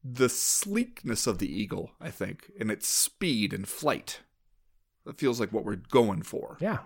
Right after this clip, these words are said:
Speaker 2: okay, I'll buy that. Uh, Ben, Dusko, uh, Todorovic busted one of my parlays over the weekend.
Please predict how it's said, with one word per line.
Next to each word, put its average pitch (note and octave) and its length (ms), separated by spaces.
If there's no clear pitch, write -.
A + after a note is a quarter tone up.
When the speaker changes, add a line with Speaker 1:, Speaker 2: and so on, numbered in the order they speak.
Speaker 2:
okay, C#3 340
I'll D3+ 120
buy G#2+ 180
that. G2 240
Uh, D3 320
Ben, A#3 440
Dusko, A3+ 600
uh, C#3 500
Todorovic C3+ 880
busted D#3+ 340
one D3+ 120
of C#3+ 60
my C3 120
parlays A#2+ 640
over B2 180
the A#2 80
weekend. A2+ 440